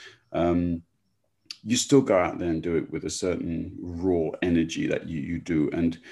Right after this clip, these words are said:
that does take a, you know, a huge amount of courage and, and a sense of adventure. Um, I mean, do, do you think that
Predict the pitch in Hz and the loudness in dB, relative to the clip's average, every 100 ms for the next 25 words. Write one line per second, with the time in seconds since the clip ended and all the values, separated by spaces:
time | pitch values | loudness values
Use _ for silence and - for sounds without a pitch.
0 | - 120 123 131 123 - 101 90 - - | -2 2 6 6 4 2 0 2 -4 -4
1 | - 90 - - - - 131 - 92 80 | 0 0 0 -4 -6 4 4 6 2 2
2 | - - - 82 - - - 82 80 80 | -2 -10 -4 -4 -4 -12 -10 -4 0 0
3 | 80 82 - 85 - 87 69 82 73 76 | 0 -2 0 0 0 -4 -2 0 0 -2
4 | - - _ - - - - _ - 82 | -8 -12 _ -20 -20 -20 -20 _ 0 2
5 | 82 82 82 - - - 131 - - _ | 4 2 -2 -10 -10 6 8 8 -2 _
6 | _ _ _ _ _ _ _ - 135 - | _ _ _ _ _ _ _ -2 0 4
7 | 170 165 - 165 160 - - 135 131 - | 4 4 10 10 10 4 6 6 6 4
8 | - | -4